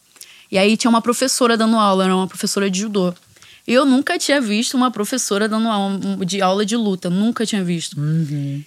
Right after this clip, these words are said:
Speaker 1: E aí comecei a treinar judô, me apaixonei muito, aí depois de um tempo ela acabou saindo, porque teve que fazer outras coisas,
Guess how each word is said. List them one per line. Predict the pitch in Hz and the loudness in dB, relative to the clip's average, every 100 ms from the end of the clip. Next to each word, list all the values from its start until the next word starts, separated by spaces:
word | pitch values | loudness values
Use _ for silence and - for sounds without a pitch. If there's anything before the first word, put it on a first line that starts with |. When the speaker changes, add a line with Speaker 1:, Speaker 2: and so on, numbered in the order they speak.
| _ | _
Speaker 1:
E | 185 | 0
aí | 180 180 185 | 2 2 0
comecei | 180 208 202 196 - 190 | -4 -2 -2 -2 -2 -2
a | |
treinar | 196 196 190 196 | -2 -2 -2 -4
judô, | 180 175 170 208 226 _ _ _ _ _ _ - - | -4 -2 -2 -4 -10 _ _ _ _ _ _ -10 -2
me | 196 | 0
apaixonei | 180 202 - 208 226 | 2 2 2 2 2
muito, | 220 202 202 202 | 2 2 0 0
aí | 196 | 0
depois | 202 220 | 0 -2
de | 220 | -2
um | |
tempo | 208 202 | -4 -2
ela | 214 | -2
acabou | 208 208 220 | -2 -4 -2
saindo, | 247 220 214 214 | -2 0 0 0
porque | - 185 | -4 -8
teve | 185 180 | -6 -8
que | - | -6
fazer | 190 175 | -6 -6
outras | 185 185 | -6 -8
coisas, | - 185 190 190 - | -4 -2 -2 -4 -10